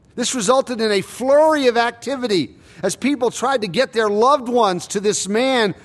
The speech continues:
who was seen as their only hope of a cure for their specific ailment or predicament. And that's what we see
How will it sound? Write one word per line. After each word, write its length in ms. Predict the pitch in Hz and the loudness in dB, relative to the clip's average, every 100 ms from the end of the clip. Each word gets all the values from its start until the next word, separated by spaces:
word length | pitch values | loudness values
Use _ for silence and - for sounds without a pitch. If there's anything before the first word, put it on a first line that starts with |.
| - - | -20 -6
who 80 | 214 | -2
was 140 | 208 | -2
seen 260 | - 254 247 | -2 -2 -2
as 120 | 175 | 0
their 240 | 208 214 | -2 -2
only 440 | 254 294 302 294 254 | 0 2 2 2 2
hope 360 | 226 269 269 | 4 4 4
of 140 | 247 196 | 0 -2
a 60 | |
cure 600 | - - 240 233 233 196 - - - | -4 -6 2 6 6 4 -4 -20 -4
for 120 | 190 | 2
their 240 | 208 226 | 4 4
specific 600 | - - 190 - 196 196 | 2 -4 -4 -2 -2 -4
ailment 600 | 196 170 170 165 151 - - _ _ _ | -2 -2 0 -2 -4 -12 -20 _ _ _
or 120 | 139 135 | -10 -8
predicament. 540 | 131 120 98 82 - _ _ _ _ _ _ _ _ _ _ _ _ | -8 -8 -10 -14 -20 _ _ _ _ _ _ _ _ _ _ _ _
And 180 | 151 131 | -10 -4
that's 360 | 165 226 - 190 | -2 -2 -6 -6
what 160 | 208 | -4
we 120 | 180 | -4
see 500 | 160 - 165 131 107 | -6 -4 -4 -4 -6